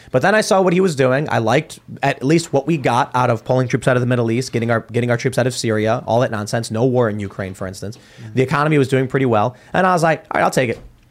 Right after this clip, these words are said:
Speaker 1: Like, there, there's a libertarian element that was able to piggyback Freedom Caucus people, people like DeSantis, off of what Trump was doing. I like that. I'll take it. But now I don't know what Trump's doing, but I'm not, I'm not interested. I mean, it's, it's really stupid.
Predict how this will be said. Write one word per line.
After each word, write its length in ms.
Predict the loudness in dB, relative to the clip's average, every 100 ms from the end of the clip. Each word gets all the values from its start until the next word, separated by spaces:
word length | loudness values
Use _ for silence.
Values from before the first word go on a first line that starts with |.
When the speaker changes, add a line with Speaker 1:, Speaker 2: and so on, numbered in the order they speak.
| -20 -4
Speaker 1:
Like, 180 | -2 2
there, 140 | 0 2
there's 200 | 2 4
a 40 |
libertarian 680 | 4 2 2 2 2 2 2
element 500 | 0 0 0 -2 0
that 140 | 0 0
was 120 | 2
able 240 | 0 0 -2
to 100 | -2
piggyback 580 | -4 -2 -2 -4 -6
Freedom 280 | -4 -2 -2
Caucus 340 | 0 0 -2 -6
people, 300 | -8 -8 -6
people 260 | -4 0 0
like 180 | 0
DeSantis, 560 | -2 -2 -2 -2 -6 -8 -18 -6 -2
off 180 | 0 0
of 120 | 0
what 140 | 0
Trump 240 | 0 -2 -2
was 100 | -4
doing. 260 | -4 -4 -2
I 100 | -2
like 240 | -2 -4
that. 140 | -4
I'll 80 | -4
take 240 | -4 -8 -8
it. 120 | -12 -16 -20 -20 -6
But 160 | -2 0
now 260 | 2 2 2
I 120 | 2
don't 80 | 2
know 100 | 4
what 160 | 2
Trump's 240 | 0 -4 -4
doing, 200 | -4 -4
but 80 | -4
I'm 80 | -4
not, 260 | -4 -6 -10 _ _
I'm 120 | -8 -4
not 120 | -4
interested. 480 | -6 -8 -8 -6 -6
I 60 |
mean, 140 | -6 -8
it's, 200 | -10 -10
it's 160 | -10 -4
really 300 | -2 0 -2
stupid. 460 | -6 -8 -8 -12